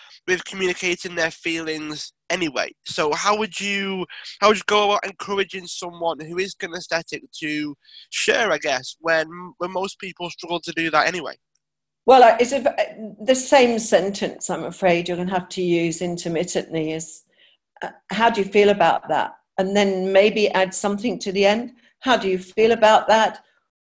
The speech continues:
Speaker 2: Would that fit in with your plans?" Yeah? So you're op-, you might try not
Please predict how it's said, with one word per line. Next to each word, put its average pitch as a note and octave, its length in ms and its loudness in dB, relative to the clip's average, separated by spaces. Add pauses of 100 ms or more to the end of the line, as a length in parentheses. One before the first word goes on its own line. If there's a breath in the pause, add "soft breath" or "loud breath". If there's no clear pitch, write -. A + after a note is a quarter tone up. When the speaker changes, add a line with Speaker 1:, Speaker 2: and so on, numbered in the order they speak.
(460)
Speaker 2:
Would G#3+ 500 0
that G#3 420 4 (460)
fit - 340 2
in G#3+ 640 0
with F#3+ 260 2
your G3 360 4
plans?" A#3+ 760 -2 (460)
Yeah? C4+ 280 2 (460 soft breath)
So - 140 -2
you're G#3+ 260 4
op-, B3+ 300 4 (160)
you G3+ 380 -4
might C4 400 2 (500)
try G#3 420 2
not G#3+ 420 -2